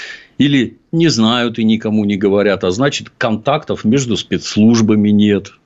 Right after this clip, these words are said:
Мы не знаем, что там ваххабиты творят внутри Казахстана. Так только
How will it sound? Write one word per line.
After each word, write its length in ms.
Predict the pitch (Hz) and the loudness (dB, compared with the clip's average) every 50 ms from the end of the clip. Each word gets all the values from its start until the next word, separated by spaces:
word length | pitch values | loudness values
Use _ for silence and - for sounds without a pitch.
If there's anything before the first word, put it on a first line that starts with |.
| _ _ _ | _ _ _
Мы 180 | - 110 120 120 | 2 2 4 4
не 140 | 113 110 107 | 4 4 2
знаем, 560 | 95 90 90 92 92 95 98 101 101 98 101 | 2 -2 -4 -2 -2 -2 -2 -4 -4 -6 -6
что 240 | - - - 113 101 | -6 -4 -4 -2 -2
там 200 | - 98 95 92 | 0 -2 -2 0
ваххабиты 580 | 92 107 - - 117 107 101 104 98 - 104 92 | -2 -2 -2 -2 -2 -2 -2 -2 -4 -2 -4 -4
творят 420 | - - 107 98 101 98 95 - | 0 0 0 2 2 0 -2 -2
внутри 380 | 92 95 98 92 - 101 95 90 | -4 -4 -4 -2 -2 -2 -4 -2
Казахстана. 640 | - 95 92 95 95 92 - - - 90 90 90 82 | 0 0 0 0 0 -2 -4 -2 -2 -2 0 -2 -2
Так 300 | 76 - 101 95 82 - | -4 -4 -4 -4 -4 -6
только 320 | - 85 73 - 80 - | -8 -6 -6 -6 -6 -6